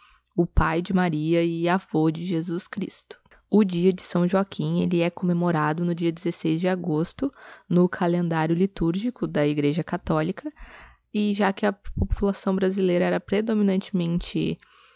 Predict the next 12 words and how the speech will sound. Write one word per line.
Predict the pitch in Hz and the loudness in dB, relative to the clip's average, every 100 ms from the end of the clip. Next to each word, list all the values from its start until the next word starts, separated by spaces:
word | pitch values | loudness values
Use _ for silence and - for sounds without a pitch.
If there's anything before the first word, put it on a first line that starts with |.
| _ | _
constituída | - 165 - 165 160 | -2 -2 -2 -2 -2
por | - 170 | -2 -6
católicos, | - - - 175 202 - 302 285 - | -4 -6 -2 0 0 -4 -6 -4 -2
eles | 220 226 226 | -2 -2 -4
decidiram | 226 - 220 185 190 | -4 -6 -4 -6 -6
que | - | -10
seria | - 185 185 | -6 -2 2
no | 190 202 | 2 2
dia | 190 196 | 0 -2
dezesseis | 190 196 202 - - 175 170 | 0 -2 -4 -8 -4 -2 -2
de | 180 | -2
agosto. | 190 202 175 - - | -4 -2 -4 -6 -16